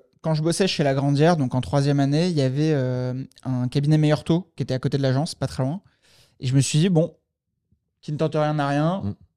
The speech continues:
Speaker 1: on va y aller, on va lui présenter la situation. Pourquoi tout le monde nous disait non ? C'est que moi, j'étais en alternance. Et en fait, mon associé,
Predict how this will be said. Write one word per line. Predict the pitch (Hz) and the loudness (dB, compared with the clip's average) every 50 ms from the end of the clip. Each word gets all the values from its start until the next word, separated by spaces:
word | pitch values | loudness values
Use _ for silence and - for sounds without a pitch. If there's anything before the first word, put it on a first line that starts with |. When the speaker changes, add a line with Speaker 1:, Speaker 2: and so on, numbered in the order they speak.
| _ - | _ -4
Speaker 1:
on | 143 143 147 | -2 2 4
va | 147 147 | 6 6
y | 147 147 | 8 8
aller, | 147 143 147 147 160 170 170 - | 6 6 6 6 4 4 0 -2
on | 160 | -6
va | 139 135 | -4 -4
lui | 139 135 | -4 -4
présenter | - - 147 139 139 135 151 | -2 -2 0 0 2 2 2
la | 143 135 | 2 2
situation. | - - - - 135 131 - - 170 196 220 247 - _ _ _ _ _ _ _ _ _ _ _ _ _ _ - | 0 0 0 2 2 2 2 2 2 0 0 -2 -8 _ _ _ _ _ _ _ _ _ _ _ _ _ _ -8
Pourquoi | 160 156 - - 202 196 | -6 -2 4 4 4 4
tout | 196 - | 4 0
le | 180 175 | -4 -4
monde | 175 170 | -2 -2
nous | 156 147 | -4 -2
disait | 147 151 147 151 151 | -2 0 2 2 2
non ? | 151 143 131 - | 2 0 -2 -6
C'est | - - 131 | -8 -10 -10
que | - - 127 | -8 -6 -4
moi, | 139 147 | -2 0
j'étais | 143 147 131 143 | 0 0 2 2
en | 143 139 | 2 2
alternance. | 135 131 143 143 139 139 135 - - - _ _ _ - - - - _ _ | 2 0 -2 -4 -4 -6 -8 -10 -14 -20 _ _ _ -20 -20 -20 -20 _ _
Et | - 131 | -2 -2
en | 127 | 2
fait, | 120 165 165 160 - | 4 2 2 2 2
mon | 156 151 147 | 0 2 2
associé, | 143 139 - 151 139 - - - 160 160 175 190 196 196 | 2 2 2 0 0 0 0 2 2 4 4 2 2 -2